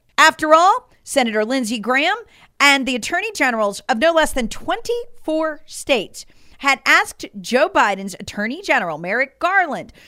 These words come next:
to arrest the protesters. This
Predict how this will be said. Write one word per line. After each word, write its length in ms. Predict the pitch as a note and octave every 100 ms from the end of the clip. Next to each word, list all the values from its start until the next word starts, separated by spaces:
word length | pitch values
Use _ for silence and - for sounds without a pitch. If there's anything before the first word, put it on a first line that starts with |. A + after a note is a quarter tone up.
| _ -
to 220 | D4+ -
arrest 600 | C4+ A3+ G#3 G#3 A3 - -
the 180 | G3+ C4
protesters. 1000 | B3+ - G4 G#4 - C#3 - A#2 - - - _ _
This 480 | G3 C#4+ A4 -